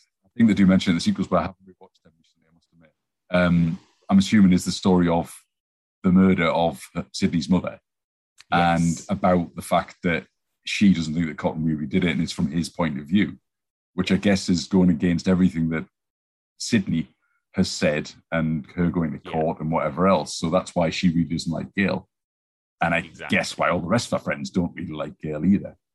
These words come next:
Speaker 2: Yeah, exactly.
Speaker 1: Yeah.
Speaker 2: And you get the feeling she's this quite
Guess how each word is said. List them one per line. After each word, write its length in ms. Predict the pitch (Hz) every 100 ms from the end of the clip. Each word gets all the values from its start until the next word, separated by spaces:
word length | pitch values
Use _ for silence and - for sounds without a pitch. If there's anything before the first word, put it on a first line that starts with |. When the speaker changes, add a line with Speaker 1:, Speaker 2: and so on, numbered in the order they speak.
| _
Speaker 2:
Yeah, 340 | - 131 117 85
exactly. 520 | 110 107 113 - 98
Speaker 1:
Yeah. 60 | 92
Speaker 2:
And 160 | 110
you 80 | 117
get 200 | 135 117
the 80 | 107
feeling 360 | - 110 95
she's 300 | 92 101 92 -
this 180 | 90 -
quite 380 | - 90 82